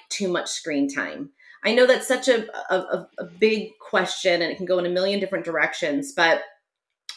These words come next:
well, like you said, it's a lot harder once you actually have the phone, because I did an episode last year on addiction and social media addiction and that dopamine effect of what we get when we,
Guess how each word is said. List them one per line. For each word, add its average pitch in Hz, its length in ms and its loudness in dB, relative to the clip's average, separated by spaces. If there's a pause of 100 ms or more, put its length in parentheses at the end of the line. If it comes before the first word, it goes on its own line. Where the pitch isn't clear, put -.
well, 220 100 -4
like 220 120 0
you 226 80 0
said, 208 280 2
it's - 140 -4
a 220 60 -8
lot 233 300 4
harder 220 340 2
once 185 240 2
you 180 80 2
actually 165 320 -2
have 160 240 -6
the 175 80 -2
phone, 143 280 0
because 180 360 2 (480)
I 208 60 2
did 220 120 2
an 214 320 0 (180)
episode 202 580 2 (280)
last 190 420 0
year 185 240 2
on 165 200 -4
addiction 156 720 -2
and 156 420 -4
social - 380 0
media 240 300 4
addiction 151 420 -2
and 165 160 -4
that 165 180 -2
dopamine 208 440 2
effect 156 340 -4
of 156 160 -6
what 170 180 0
we 170 140 -4
get 185 260 2
when 175 200 -2
we, 202 360 0